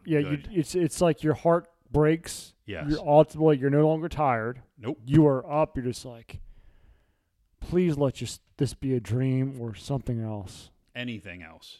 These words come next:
Speaker 1: Anything else but this. But no. You are literally standing on your own piss and water.
Speaker 2: Well, it was clean water.
Speaker 1: Okay.
Speaker 2: It wasn't dirty. But, uh,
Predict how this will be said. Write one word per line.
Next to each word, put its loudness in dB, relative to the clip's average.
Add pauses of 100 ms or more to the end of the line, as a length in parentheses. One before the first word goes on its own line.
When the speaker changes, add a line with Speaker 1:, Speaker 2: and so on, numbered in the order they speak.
Speaker 1:
Anything -2
else -6
but -12
this. -12 (300)
But -8
no. -6 (580)
You 10
are 8
literally 4 (400)
standing 0
on 2
your 2
own 0
piss 0
and -8
water. -2 (320)
Speaker 2:
Well, 0 (180)
it 2
was -2
clean -10
water. -14
Speaker 1:
Okay. -20 (100)
Speaker 2:
It -10
wasn't -14
dirty. -18 (520)
But, 0
uh, -2